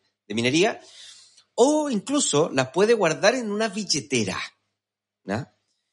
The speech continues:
En su billetera incluso la puede tener una billetera escondida en su casa para que nadie se la robe, ni un ciberataque, lo hackee, le robe sus bits,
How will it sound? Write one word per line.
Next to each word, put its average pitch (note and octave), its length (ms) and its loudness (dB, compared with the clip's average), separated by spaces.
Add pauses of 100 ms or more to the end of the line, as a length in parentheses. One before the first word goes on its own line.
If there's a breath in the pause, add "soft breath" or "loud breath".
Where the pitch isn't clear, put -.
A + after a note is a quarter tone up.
(260)
En B2 120 -4
su F3 160 0
billetera E3 360 0
incluso B3 320 -2
la A3+ 120 2
puede G#3 180 0
tener F3 400 -6
una D#3+ 200 -2
billetera D#3+ 500 -2
escondida B2 460 -4
en F#3+ 80 -8
su A#2+ 220 -8
casa D3 340 0
para D3 120 -4
que A2 120 -8
nadie E3+ 260 -4
se F3+ 140 -6
la C#3+ 100 -6
robe, D3+ 420 -2
ni C#3 80 -4
un C#3 120 -6
ciberataque, C3 840 -2
lo B2+ 100 -4
hackee, C3+ 540 -10
le A#2 100 -4
robe C3 180 -6
sus A#2 200 -8
bits, D#3 300 -6